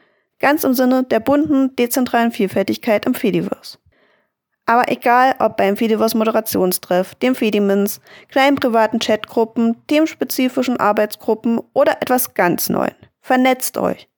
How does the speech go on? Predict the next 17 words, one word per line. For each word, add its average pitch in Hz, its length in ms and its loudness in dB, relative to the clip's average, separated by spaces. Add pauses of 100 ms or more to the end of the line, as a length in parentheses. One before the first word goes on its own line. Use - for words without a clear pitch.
(500)
Denn 208 140 2
meiner 269 240 4
Meinung 294 320 2
nach 233 380 0 (360)
ist - 220 -2
da 226 80 2
noch 254 260 0
etwas 226 280 -2
Platz - 260 -2
nach 233 140 -4
oben, 208 360 0 (140)
was 196 160 -2
den - 180 -4
Austausch 220 480 0
der 262 140 0
Serverbetreibenden 208 840 0
angeht. - 480 -2